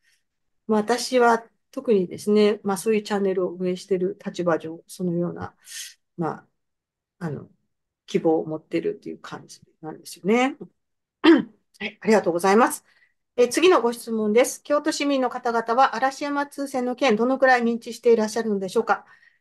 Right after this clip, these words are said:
えー、また、秋子城はずっと京都にお住まいですが、総京構想を実現させたい人々に利用されているのではと心配しています。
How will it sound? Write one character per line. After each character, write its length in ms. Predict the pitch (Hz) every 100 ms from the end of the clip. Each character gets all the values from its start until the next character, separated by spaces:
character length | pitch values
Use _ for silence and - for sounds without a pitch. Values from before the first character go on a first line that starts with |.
| -
え 200 | 226 226
ー、 40 |
ま 120 | 240
た、 260 | 262 311 -
秋 180 | 269 -
子 140 | 302
城 200 | 262 262
は 200 | 254 277
ず 120 | -
っ 20 | 262
と 240 | 302 285
京 220 | - 285
都 120 | 277
に 120 | 254 262
お 100 | 214
住 180 | 233
ま 80 | 233
い 60 | 226
で 120 | 233
す 120 | 226
が、 240 | 262 262 - _ _ _ _ _ _ -
総 320 | - 320 339
京 200 | 320 320
構 280 | 311 302 294
想 160 | 285
を 80 | 285
実 260 | 220 214 240
現 160 | 233
さ 100 | 226
せ 80 | 214
た 120 | 226
い 60 | 214
人 140 | 214
々 240 | 220 202 220
に 160 | 262
利 100 | 202
用 180 | 214 226
さ 160 | 226 226
れ 80 | 226
て 140 | 233
い 40 |
る 80 | 233
の 140 | 226 214
で 100 | 240
は 140 | 254
と 160 | 214 -
心 180 | 220
配 160 | 214 214
し 60 | 208
て 80 |
い 40 | 220
ま 120 | 254
す。 180 | -